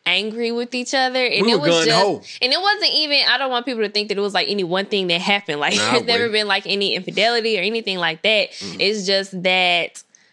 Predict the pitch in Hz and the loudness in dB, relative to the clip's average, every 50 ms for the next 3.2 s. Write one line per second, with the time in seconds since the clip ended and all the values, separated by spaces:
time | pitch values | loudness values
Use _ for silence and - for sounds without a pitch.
0 | _ _ _ _ _ _ _ _ _ _ _ _ _ _ _ _ _ _ _ _ | _ _ _ _ _ _ _ _ _ _ _ _ _ _ _ _ _ _ _ _
1 | _ _ - 208 233 262 262 240 220 214 220 233 240 214 208 196 175 185 185 196 | _ _ 2 2 4 2 2 2 2 0 2 2 0 0 0 0 0 0 0 0
2 | 185 190 185 190 180 180 - - - 175 165 170 175 175 180 175 175 170 160 160 | 0 0 2 2 2 2 2 0 -2 -2 0 0 0 2 2 0 0 -2 -2 -4
3 | 160 170 190 | -6 -6 -10